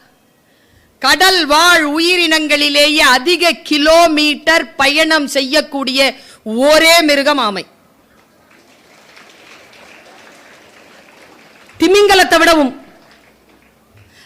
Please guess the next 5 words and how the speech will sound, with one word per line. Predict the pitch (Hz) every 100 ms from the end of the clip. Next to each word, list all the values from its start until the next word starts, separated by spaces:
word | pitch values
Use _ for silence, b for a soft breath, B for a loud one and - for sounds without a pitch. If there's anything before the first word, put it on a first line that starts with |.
| b
அது | 226 240
எப்படின்னா, | 240 240 320 311 262
நான் | 202 190 208 240 247 247 - _ _ _ 190
சொன்னா | 185 233 269 247
ஆச்சரியப்படுவ. | - 247 208 190 165